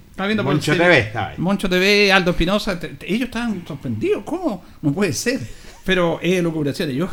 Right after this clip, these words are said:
Speaker 1: <laughs> me contaba que, parece que conté esta historia que una vez te, te los árbitros se da. Fue el Deporte Linares a jugar a Temuco, al estadio antiguo Germán Becker. Nosotros fuimos con el profesor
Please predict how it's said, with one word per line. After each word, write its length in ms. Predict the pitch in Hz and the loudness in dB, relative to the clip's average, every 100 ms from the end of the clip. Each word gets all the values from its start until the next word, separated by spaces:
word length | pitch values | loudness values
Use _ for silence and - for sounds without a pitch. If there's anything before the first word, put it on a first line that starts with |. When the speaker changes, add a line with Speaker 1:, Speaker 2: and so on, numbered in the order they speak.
| - | -4
Speaker 1:
<laughs> 120 | - | -4
me 80 | 139 | -6
contaba 360 | 135 123 175 | -6 -4 -4
que, 240 | 175 175 175 - - - | -2 -4 -6 -14 -8 -4
parece 220 | 156 240 | -2 -2
que 60 | |
conté 260 | 208 147 180 | -2 -2 -4
esta 160 | 180 175 | -6 -6
historia 300 | 165 196 175 | -6 -4 -4
que 60 | |
una 140 | 170 160 | -4 -4
vez 160 | 175 | -4
te, 100 | 180 143 | -4 -6
te 120 | 135 131 | -6 -8
los 100 | 127 | -8
árbitros 280 | 120 113 - | -8 -10 -12
se 120 | - | -14
da. 120 | 76 - | -16 -20
Fue 240 | - 160 170 | -6 -2 -2
el 80 | 156 | -2
Deporte 320 | 135 156 156 | -4 -4 -2
Linares 240 | 151 151 | 0 -2
a 40 | 139 | -4
jugar 160 | 131 | -6
a 40 | 120 | -4
Temuco, 420 | 147 233 247 247 _ - - - | -2 -2 -2 -8 _ -20 -18 -12
al 80 | |
estadio 420 | 95 - 175 202 196 | -10 -6 0 0 0
antiguo 360 | 175 190 185 | -2 -4 -6
Germán 360 | 180 170 170 175 | -4 -2 -2 -2
Becker. 300 | 190 185 185 - - - - | -4 -6 -8 -10 -16 -14 -10
Nosotros 300 | 135 139 131 | -6 -6 -4
fuimos 220 | 135 127 | -4 -4
con 100 | 123 | -8
el 60 | |
profesor 420 | 113 120 135 127 | -8 -8 -8 -8